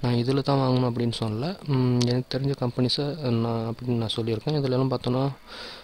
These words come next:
ஆ, சேஃப்டி ரொம்ப ஜாஸ்தியா இருக்கும். இதெல்லாம் எப்படி வாங்குறது அப்படின்ட்டு நான் வர கிளாஸ்ல சொல்றேன். அப்புறம் நம்ம பப்ளிஷ் பண்றது. பப்ளிஷ் பண்றதுன்னா ஒண்ணும் இல்ல. நம்மளோட வெப்சைட் வந்து, ஆ, இன்டர்நெட்ல இப்போ நம்ம,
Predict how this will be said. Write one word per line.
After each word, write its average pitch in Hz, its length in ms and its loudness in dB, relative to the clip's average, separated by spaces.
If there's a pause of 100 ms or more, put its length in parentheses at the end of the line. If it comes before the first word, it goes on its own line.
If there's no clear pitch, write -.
(120)
ஆ, 117 200 2 (180)
சேஃப்டி 127 340 -2
ரொம்ப 117 260 -2
ஜாஸ்தியா 113 440 -8
இருக்கும். 127 420 -2
இதெல்லாம் 131 300 0
எப்படி 131 220 0
வாங்குறது 123 400 0
அப்படின்ட்டு 120 240 -4
நான் 123 260 0
வர 110 220 -2
கிளாஸ்ல 113 260 -6
சொல்றேன். 117 460 -6 (1900)
அப்புறம் 156 380 0
நம்ம 135 280 2
பப்ளிஷ் 123 420 -4
பண்றது. 117 440 -2 (140)
பப்ளிஷ் 135 440 -4
பண்றதுன்னா 131 340 0
ஒண்ணும் 123 140 4
இல்ல. 123 240 0
நம்மளோட 127 380 2
வெப்சைட் 127 380 0
வந்து, 135 440 0
ஆ, 120 40 0
இன்டர்நெட்ல 120 920 0 (540)
இப்போ 123 360 4
நம்ம, 113 280 4